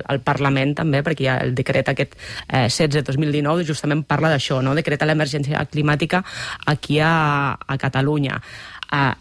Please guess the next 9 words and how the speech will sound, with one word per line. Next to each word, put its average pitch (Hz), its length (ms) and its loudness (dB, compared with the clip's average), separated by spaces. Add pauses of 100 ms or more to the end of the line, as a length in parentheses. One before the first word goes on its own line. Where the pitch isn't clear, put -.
el 160 140 0
problema 165 640 2
és, 175 420 0
em, 151 720 2 (680)
tenim 185 160 2
dues 196 240 2
opcions, - 560 -4
diguéssim, 123 560 0
no? 170 140 4